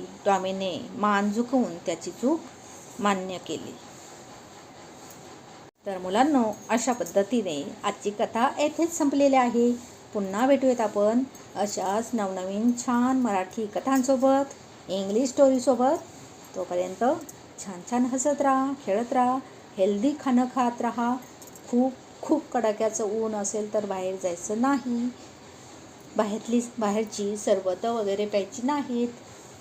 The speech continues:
घरच्या घरी मस्त माठातलं पाणी प्यायचं,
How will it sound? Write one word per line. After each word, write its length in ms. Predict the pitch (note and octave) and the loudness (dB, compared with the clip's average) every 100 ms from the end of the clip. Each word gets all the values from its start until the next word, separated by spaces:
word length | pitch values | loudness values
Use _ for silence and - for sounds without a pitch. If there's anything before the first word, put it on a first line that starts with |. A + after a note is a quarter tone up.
| F#3 | -8
घरच्या 340 | G#3+ - C#4 | -6 2 4
घरी 320 | A#3+ A3+ A#3 A#3+ | 4 0 -2 -2
मस्त 400 | A#3 A#3+ - G3+ F#3+ G#3 - - - - | 0 0 -2 0 0 -2 -12 -20 -20 -12
माठातलं 440 | F3+ F#3 G#3+ G#3+ G#3+ | -8 -6 -6 -2 -2
पाणी 340 | G#3 G3+ A#3 | 0 0 0
प्यायचं, 480 | A#3+ A3+ A3 A3+ | 0 -2 -2 -4